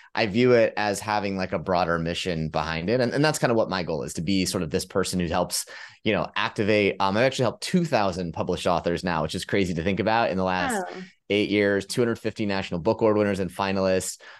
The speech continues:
Speaker 1: Um, and so, yeah, having that kind of, like, mission of how it fits together has been a really neat thing for me. So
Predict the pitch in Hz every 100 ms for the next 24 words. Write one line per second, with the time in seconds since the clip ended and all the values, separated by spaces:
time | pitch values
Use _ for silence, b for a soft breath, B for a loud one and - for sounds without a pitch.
0 | _ 90 92 85 82 - 113 120 151 160
1 | 147 107 117 123 120 - 120 101 101 92
2 | 104 - 98 92 90 - 95 - 98 95
3 | 87 90 90 80 90 90 87 85 85 -
4 | 85 80 80 80 71 -